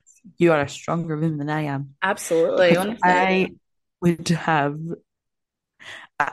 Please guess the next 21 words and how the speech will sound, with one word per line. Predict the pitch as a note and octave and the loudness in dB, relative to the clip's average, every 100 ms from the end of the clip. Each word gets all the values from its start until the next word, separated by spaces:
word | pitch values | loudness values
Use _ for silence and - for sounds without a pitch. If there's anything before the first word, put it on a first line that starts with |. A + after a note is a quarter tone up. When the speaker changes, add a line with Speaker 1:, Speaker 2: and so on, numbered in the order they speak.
| - | 2
Speaker 1:
I | A3 A3 | 4 6
honestly, | B3+ C#4+ - F#3 - | 6 4 2 2 2
like, | - - - | 0 -2 -6
I | |
can | F3+ F3+ | 0 2
talk | G3 - | 2 2
the | E3+ | 0
talk, | F#3 D#3+ - - | 2 0 0 -4
but | D3+ D#3 | -2 0
I, | E3+ - - | -2 -2 2
I | E3+ | 4
honestly | E3+ E3+ - | 4 2 0
would | D#3 D3 D3+ | -2 -2 -4
have | D3 | -4
just | D#3 - | -4 -2
jumped | D#3 D#3 | -2 0
out | |
the | C#3+ | 0
window. | D3+ G3 E3+ D#3 E3 _ _ - - - - | 2 2 2 -2 -8 _ _ -20 -18 -6 0
Speaker 2:
If | D#4+ G4 | 2 4
my, | G4+ G#4 | 4 4